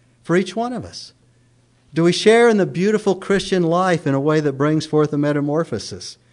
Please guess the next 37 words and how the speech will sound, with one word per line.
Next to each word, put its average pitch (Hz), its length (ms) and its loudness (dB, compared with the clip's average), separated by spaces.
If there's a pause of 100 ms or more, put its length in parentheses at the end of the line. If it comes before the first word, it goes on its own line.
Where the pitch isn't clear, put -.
(400)
Or 151 140 4
when 190 180 4
we 175 100 4
worship 175 540 0
or 135 120 0
study 185 500 0
God's 156 400 0
Word 165 260 2
or 139 60 0
fellowship 165 560 0
together, 147 480 0
do 151 160 -4
we 147 180 -4 (560)
pretty 285 180 -4
much 233 320 -2
leave 180 760 0
the 135 120 -2
same 165 880 0
as 139 220 -8
when 147 160 0
we 143 100 0
came 139 380 -4
in? 107 260 -6 (720)
Remarkably 185 800 2
unchanged 170 1000 0
and 123 140 0
unsuited 147 560 0
to 123 80 0
face - 640 -6 (320)
the 135 60 -8
next 131 260 -8
great 127 240 -4
adventure 113 640 -6 (440)
in 117 100 -6
the 104 60 -4
Christian 104 460 -6
life. 80 400 -12